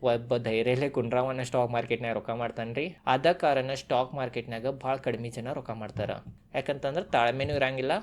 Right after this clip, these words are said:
ಮತ್ತು ಇಂಥವೆಲ್ಲ ನ್ಯೂಸ್ ನೋಡ್ರೆ ಏನು ಅಂಜಿ ಮಾರ್ಕೆಟ್ ಬಿಟ್ಟು ಹೋಗ್ಬೇಕು ಹಂಗೆ ಹಿಂಗೆ ಅನಿಸ್ತೈತಿ. But ಇವೆಲ್ಲ ಅನುಮಾನ ಇರ್ತಾವೆ, ಹೆಚ್ಚು ತಲೆ ಕೆಡಿಸ್ಕೊಳ್ಳೋ ಅವಶ್ಯಕತೆ ಇಲ್ಲ. ಇದೇ ಐತ್ರಿ ಇವತ್ತಿನ ಈ ವಿಡಿಯೋ.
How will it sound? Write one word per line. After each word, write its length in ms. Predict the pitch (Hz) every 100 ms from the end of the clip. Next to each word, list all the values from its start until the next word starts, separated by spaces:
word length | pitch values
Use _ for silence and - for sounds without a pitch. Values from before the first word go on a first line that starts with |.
| -
ಮತ್ತು 220 | 143 135
ಇಂಥವೆಲ್ಲ 340 | 160 143 143 151
ನ್ಯೂಸ್ 300 | 165 156 156
ನೋಡ್ರೆ 500 | 151 143 170 180 135
ಏನು 200 | 139 143
ಅಂಜಿ 400 | 120 131 127 135
ಮಾರ್ಕೆಟ್ 440 | 127 117 107 131 117
ಬಿಟ್ಟು 180 | 123 -
ಹೋಗ್ಬೇಕು 360 | 117 120 117
ಹಂಗೆ 160 | 113 117
ಹಿಂಗೆ 160 | 117
ಅನಿಸ್ತೈತಿ. 540 | 110 110 - 110 156 - - _ 175
But 160 | 190
ಇವೆಲ್ಲ 280 | 185 160 165
ಅನುಮಾನ 280 | 139 135 139
ಇರ್ತಾವೆ, 320 | 131 - 135
ಹೆಚ್ಚು 240 | 131 113
ತಲೆ 160 | - 113
ಕೆಡಿಸ್ಕೊಳ್ಳೋ 440 | 113 107 - 110
ಅವಶ್ಯಕತೆ 380 | 107 104 107 98
ಇಲ್ಲ. 160 | 110 117 - -
ಇದೇ 200 | 151 202
ಐತ್ರಿ 200 | 196 190
ಇವತ್ತಿನ 320 | 185 175 170
ಈ 60 |
ವಿಡಿಯೋ. 260 | 156 139 147